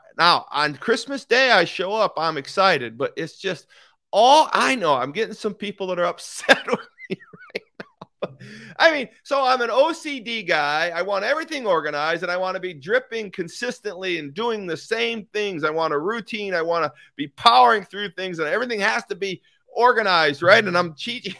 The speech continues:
<laughs> I try to teach you guys to, to do those things, but I, I have a flaw. I mean, obviously I have many flaws and we could spend the next week talking about those. But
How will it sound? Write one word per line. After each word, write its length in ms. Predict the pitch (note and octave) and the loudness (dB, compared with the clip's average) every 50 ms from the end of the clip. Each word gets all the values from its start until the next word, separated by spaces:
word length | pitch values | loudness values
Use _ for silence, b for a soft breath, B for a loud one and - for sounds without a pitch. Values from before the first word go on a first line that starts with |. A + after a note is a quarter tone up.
| _ _ - | _ _ -20
<laughs> 160 | E3+ D#3 - | -20 -10 -6
I 100 | - G3 | -6 -4
try 280 | - - G#3 G3+ A3+ - | -2 0 4 6 6 6
to 160 | - A3+ G#3 | 4 2 -2
teach 420 | G#3+ - - A#3+ C4+ C#4 - - | -2 -2 -4 -2 -2 -4 -4 -6
you 100 | A#3+ G#3+ | -6 -4
guys 420 | F3 F3 - - G3+ G3+ F#3+ E3+ - | -4 2 4 6 6 6 6 4 2
to, 160 | F3+ E3+ D3+ - E3+ E3+ D#3+ D3 B E3 | 0 -4 -4 -4 -10 -18 -18 -8 B -2
to 100 | F3 D#3+ | -2 -2
do 280 | C#3 C3 G#3+ B3+ C#4 | -2 -2 -4 0 2
those 240 | B3 A#3+ A3 F#3 C#3 | 2 4 2 2 2
things, 340 | - G#3 A3+ A3 G3+ F#3 E3+ | 2 2 2 2 2 0 -4
but 160 | F3+ F3 - _ _ - | -6 -8 -10 _ _ -2
I, 180 | F#3 G3 G3+ | 0 0 2
I 200 | E3+ F#3 G3+ G3+ | 2 2 2 2
have 320 | F#3 F3+ G3+ A#3+ C#4+ C#4+ A#3 | 2 0 0 0 0 0 -2
a 120 | G#3 F3+ | -4 -6
flaw. 500 | - - - F#3+ A3 C4+ C4+ B3 G#3 F3 | -8 -6 -2 2 4 6 8 8 6 6
I 40 | F3 | 4
mean, 160 | F3 F3 D#3+ | 2 0 0
obviously 360 | D#3 F3 G#3 G#3+ G3 - E3 | 0 0 0 0 -2 -4 -6
I 40 | D3+ | -6
have 120 | C#3+ C3 C3+ | -6 -6 -8
many 240 | C#3+ D#3 F#3 F3+ | -10 -10 -10 -12
flaws 480 | D3 _ C#3 C3+ C3 C3 C3 C3 B2 C3+ | -14 _ -6 -2 -2 0 0 -2 -4 -6
and 100 | B2 B2 | -10 -10
we 120 | C#3+ D3 | -10 -10
could 160 | C#3+ - A#2 - _ _ _ _ _ _ | -10 -12 -16 -18 _ _ _ _ _ _
spend 320 | _ - - - C#3 C#3+ C3+ | _ -14 -8 -6 -4 -4 -4
the 60 | B2 | -4
next 280 | C3 C#3 C3+ C3+ - B2 | -4 -4 -4 -4 -8 -12
week 280 | B2 C3+ C3+ C3+ C3+ | -12 -10 -12 -12 -10
talking 340 | - C3+ C#3 D3+ D#3+ E3 D#3 | -10 -8 -8 -8 -8 -10 -8
about 180 | C#3+ C3 B2+ B2+ | -6 -6 -6 -6
those. 180 | C3+ B2+ B2+ | -6 -6 -4
But 220 | - C#3 A#2+ - | -4 -4 -4 -6